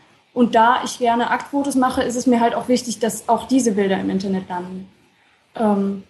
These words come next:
weil ich, also ich mache das zwar als Hobby für mich so, aber ich will ja trotzdem, dass andere Leute irgendwie das sehen, was ich mache. Weil sonst hätte ich die Bilder halt zu Hause auf dem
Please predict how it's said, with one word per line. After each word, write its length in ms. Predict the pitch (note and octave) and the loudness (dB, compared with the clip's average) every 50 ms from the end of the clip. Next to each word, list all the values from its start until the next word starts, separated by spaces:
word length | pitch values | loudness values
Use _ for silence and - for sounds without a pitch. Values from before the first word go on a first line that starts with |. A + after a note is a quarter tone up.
| _ _ _ _ _ _ _ _ _ _ _ _ _ - - _ _ _ _ | _ _ _ _ _ _ _ _ _ _ _ _ _ -20 -20 _ _ _ _
weil 600 | - G#3 F#3+ A3 A3 G#3+ G#3 G#3+ G#3+ G#3+ G#3+ A#3+ - - | -12 -2 2 4 4 6 4 4 2 0 -2 -4 -8 -8
ich, 440 | - A#3 A3 G3+ - - - - - _ - | -6 -6 -6 -6 -6 -10 -14 -16 -18 _ -4
also 120 | B3 A3+ A3 | -2 0 0
ich 100 | G#3 A#3 | 2 2
mache 220 | A#3 A3 G#3+ A3 | 2 2 2 0
das 180 | A#3+ A3 A3 - | -2 -4 -4 -6
zwar 280 | - - A3+ G#3 G3+ G3+ | -2 0 2 2 2 0
als 180 | G3+ F#3+ - | -2 -2 0
Hobby 260 | A#3+ C4+ D#4 F4 F4 | 0 2 2 2 -2
für 140 | D#4+ - A#3+ | -2 -2 -2
mich 220 | A#3 C4+ E4 - - | 0 0 0 0 -2
so, 260 | E4+ E4+ E4+ E4+ - | -2 0 0 0 0
aber 240 | - B3 A#3+ A#3 - | 0 -2 -2 -2 -4
ich 160 | - - - | -6 -4 0
will 160 | A#3+ A#3+ A#3+ A#3+ | 2 2 2 2
ja 120 | A3+ G#3+ | 2 0
trotzdem, 460 | G#3+ G#3+ A#3+ A#3 - - - C4+ B3 | 0 -2 -4 -4 -4 -6 -2 0 0
dass 180 | A#3 A3+ - - | 0 0 -2 -2
andere 280 | - A#3 A#3+ A#3+ A3+ A3 | 0 0 2 2 4 4
Leute 300 | A3 A3 A3 A3 A#3 A#3 | 4 4 2 0 -2 -6
irgendwie 420 | - A3+ A3+ A3 - A3+ A3 G3+ | -4 -2 -4 -2 0 -2 -2 0
das 200 | G#3 G#3 G#3 - | -2 -4 -4 -2
sehen, 360 | G#3+ A3+ A3+ A#3 A3+ A3 G3+ | 0 0 2 2 2 0 0
was 160 | F#3+ F#3+ F#3+ | -2 -4 -4
ich 260 | G#3 G3 - - - - - | -6 -8 -8 -12 -16 -14 -8
mache. 420 | G#3+ G3+ F#3+ - G3+ F3+ F3 F3 F#3+ - - _ _ _ - | -8 -8 -6 -6 -6 -6 -6 -8 -10 -14 -20 _ _ _ -2
Weil 180 | G#3+ G#3 G3 | 0 0 2
sonst 300 | F#3 G3+ G3 G3 - - | 2 0 -2 -2 -2 -2
hätte 140 | A3+ A3 G#3+ | -2 -2 -2
ich 80 | - - | -4 -2
die 80 | G#3+ | 0
Bilder 220 | G3+ A3 A3 G#3+ G#3+ | 0 2 2 2 2
halt 160 | G#3+ G#3 G#3 | 2 0 0
zu 120 | - A3 | 0 0
Hause 260 | G#3 A3+ A#3+ A#3+ - | 2 2 2 2 0
auf 100 | G3+ - | 0 -2
dem 280 | A3+ A3 G#3+ G#3+ G#3+ | -4 -4 -4 -4 -6